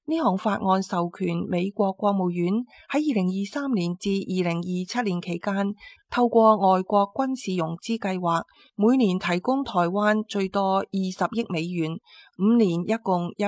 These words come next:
百億美元嘅無償軍事援助，要求加速處理台灣軍購請求，並呼籲邀請台灣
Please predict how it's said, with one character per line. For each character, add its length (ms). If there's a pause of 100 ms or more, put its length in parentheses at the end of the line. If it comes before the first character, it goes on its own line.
百 180
億 240
美 140
元 220
嘅 180
無 260
償 360
軍 280
事 140
援 260
助， 140
要 840
求 240
加 200
速 180
處 220
理 320
台 180
灣 320
軍 340
購 200
請 260
求， 340 (380)
並 220
呼 200
籲 380
邀 180
請 240
台 120
灣 500